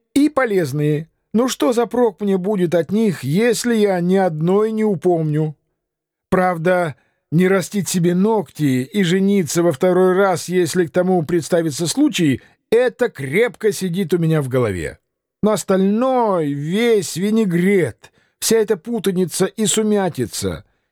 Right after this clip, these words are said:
и я их теперь уже не помню и не буду о них помнить больше, чем о прошлогодних облаках. Итак, вы должны будете мне дать их письменно —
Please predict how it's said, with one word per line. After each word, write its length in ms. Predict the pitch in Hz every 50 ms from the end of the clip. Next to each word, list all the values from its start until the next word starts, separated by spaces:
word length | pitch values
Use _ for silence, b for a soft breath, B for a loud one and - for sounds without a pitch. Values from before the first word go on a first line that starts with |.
| _ _ _ _ -
и 60 | 196
я 200 | 190 190 208 214
их 120 | 202 -
теперь 360 | - 202 180 143 190 214 240 247
уже 220 | 226 190 220 226
не 100 | 220 214
помню 480 | 160 165 190 180 165 160 156 151 160 165
и 80 | 175
не 120 | 185 190 180
буду 460 | 160 180 214 247 247 247 240 233 220
о 120 | 208 208
них 280 | 202 226 240 208 - -
помнить 440 | - 226 220 226 226 226 214 202 160
больше, 580 | 139 151 170 196 233 220 - - 294 285 - b b b b b b b -
чем 300 | - - 233 226 226 196 _
о 120 | - 214
прошлогодних 920 | 156 202 202 165 - 190 190 175 151 135 151 185 214 262 285 277 254 214 -
облаках. 560 | 214 196 196 180 - - 123 123 110 - _ _ _ _ _ _ _ _ _ _ _ _ _ -
Итак, 280 | 160 156 156 180 170 -
вы 80 | 170
должны 560 | 170 180 180 156 143 165 190 202 202 185 139 b b b b b
будете 420 | 143 185 202 175 180 143 - 190
мне 260 | 175 175 180 196 190
дать 420 | 151 120 120 180 190 190 - - 196
их 180 | 190 160 - _ _ _
письменно — 840 | - 240 247 240 180 - - 151 147 135 123 117 110 98 87 80 110